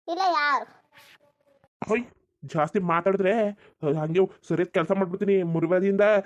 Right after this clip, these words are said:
Speaker 2: ನೆಟ್ವರ್ಕ್, ನೆಟ್ವರ್ಕ್ ಹೋದ್ರೆ ಸರಿ ಆಯ್ತು. ಕುಡ್ದಿದಿ ಅನ್ನೋ ಕಾರಣದಿಂದ ಬಿಡ್ತಾವ್ನಿ,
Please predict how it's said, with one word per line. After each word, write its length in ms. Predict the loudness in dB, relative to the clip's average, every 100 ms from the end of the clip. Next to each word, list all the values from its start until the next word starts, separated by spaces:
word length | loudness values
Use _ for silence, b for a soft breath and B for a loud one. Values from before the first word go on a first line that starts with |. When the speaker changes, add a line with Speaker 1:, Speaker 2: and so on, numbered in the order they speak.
| B -8
Speaker 2:
ನೆಟ್ವರ್ಕ್, 320 | -6 -2 0
ನೆಟ್ವರ್ಕ್ 240 | 2 2 2
ಹೋದ್ರೆ 180 | 0 0
ಸರಿ 200 | 2 2
ಆಯ್ತು. 220 | 2 2 0 0 -6 b b b -4
ಕುಡ್ದಿದಿ 420 | -2 0 2 2
ಅನ್ನೋ 160 | 2
ಕಾರಣದಿಂದ 520 | 0 0 0 0 0 -2
ಬಿಡ್ತಾವ್ನಿ, 460 | -2 -2 -2 0